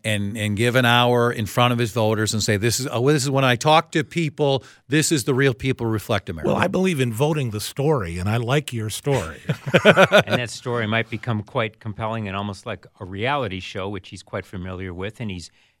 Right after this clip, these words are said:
Speaker 3: has the flair for the dramatic moment. And if he does choose a venue, the proverbial or literal locked doors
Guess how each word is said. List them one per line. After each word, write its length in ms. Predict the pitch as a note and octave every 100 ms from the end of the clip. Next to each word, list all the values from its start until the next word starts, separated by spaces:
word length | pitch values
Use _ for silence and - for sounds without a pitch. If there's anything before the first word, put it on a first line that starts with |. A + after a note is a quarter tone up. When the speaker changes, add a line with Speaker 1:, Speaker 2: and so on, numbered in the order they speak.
| _
Speaker 3:
has 220 | _ G#2 F#2
the 120 | F#2+
flair 300 | - A2 G2+
for 160 | -
the 100 | F2+
dramatic 480 | E2+ F#2 G2 F#2+ F#2+
moment. 380 | F#2+ B2+ A#2 E2+
And 200 | G#2 F2 - _ _ -
if 140 | F#2
he 100 | G2+
does 300 | F#2 C#3 C3+
choose 320 | - A2+ F#2
a 60 | F#2+
venue, 440 | E2 F2+ F#2+ G#2+ G#2+ _ _ _ - _ _ D3+
the 360 | C3 G#2+ F2+ - _ _ _ _ _ _ _
proverbial 560 | - F#2+ A2 A2+ A2+ G2+
or 160 | F#2+ F#2+
literal 460 | G#2 A#2 G#2+ F#2+
locked 360 | F2+ F#2+ F#2+ -
doors 520 | A2+ A2+ G2 D#2+ -